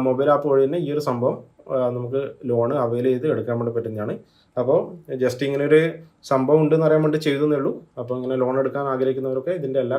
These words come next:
കണ്ടീഷൻസും കാര്യങ്ങളും വായിച്ചുകൊണ്ട് തന്നെ മനസ്സിലാക്കിക്കൊണ്ട് തന്നെ ഓരോ കാര്യങ്ങളും ചെയ്യുക. അപ്പോൾ ഇങ്ങനെ ഒരു, ആ, പദ്ധതി ഇല്ലെങ്കിൽ ഇങ്ങനെ ഒരു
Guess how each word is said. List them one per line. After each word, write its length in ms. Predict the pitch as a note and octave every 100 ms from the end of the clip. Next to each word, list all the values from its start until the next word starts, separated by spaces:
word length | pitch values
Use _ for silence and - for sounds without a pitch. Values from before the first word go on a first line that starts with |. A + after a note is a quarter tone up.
| C#3
കണ്ടീഷൻസും 480 | C3 C3+ C#3+ D3+ C#3+
കാര്യങ്ങളും 340 | C3 C3 C3 B2
വായിച്ചുകൊണ്ട് 380 | B2 A#2+ C3+ C3+
തന്നെ 140 | C3+ G#3 -
മനസ്സിലാക്കിക്കൊണ്ട് 580 | B2 - C3 C3+ D3 B2+ B2+
തന്നെ 160 | D#3 - - _ _
ഓരോ 100 | A#2+ B2+
കാര്യങ്ങളും 400 | A#2+ A#2+ C#3 C#3+ A#2+
ചെയ്യുക. 200 | A#2 C#3 - - _ _ A#2+
അപ്പോൾ 120 | A#2+ C3+
ഇങ്ങനെ 160 | B2+ C3+
ഒരു, 100 | G3 A3+ - - A#2+
ആ, 20 | A#2+ A2+ -
പദ്ധതി 380 | A#2 A#2+ B2+ A#2 A#2
ഇല്ലെങ്കിൽ 240 | A#2+ B2+
ഇങ്ങനെ 160 | B2 C3
ഒരു 100 | D3